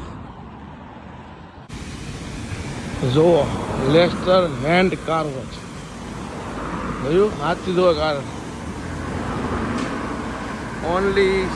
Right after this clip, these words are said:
six, six pound. ઓપન સેવન ડેઝ. ભાઈ, આપણી જેવું છે વાંહે હાથ ધોવાનું મશીન. આ બહુ સારું કાપે છે. વાલે,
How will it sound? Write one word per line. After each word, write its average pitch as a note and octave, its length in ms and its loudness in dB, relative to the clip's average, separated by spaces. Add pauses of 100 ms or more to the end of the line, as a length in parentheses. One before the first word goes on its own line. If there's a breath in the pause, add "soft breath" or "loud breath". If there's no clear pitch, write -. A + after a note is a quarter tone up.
six, G3 140 0 (1900)
six G#3+ 140 0 (180)
pound. D3 480 0 (1300)
ઓપન E3 300 4
સેવન E3 320 4
ડેઝ. C3 200 2 (2500)
ભાઈ, D#3+ 120 4
આપણી D3 360 2
જેવું E3+ 280 6
છે D3+ 160 -2
વાંહે F#3+ 240 2
હાથ D3+ 200 0
ધોવાનું C#3+ 380 0 (460)
મશીન. C#3+ 400 -4 (580)
આ C#3 140 2
બહુ D#3+ 180 6
સારું F#3+ 240 8
કાપે D3 180 2
છે. E3 160 4 (1800)
વાલે, A#2+ 280 -2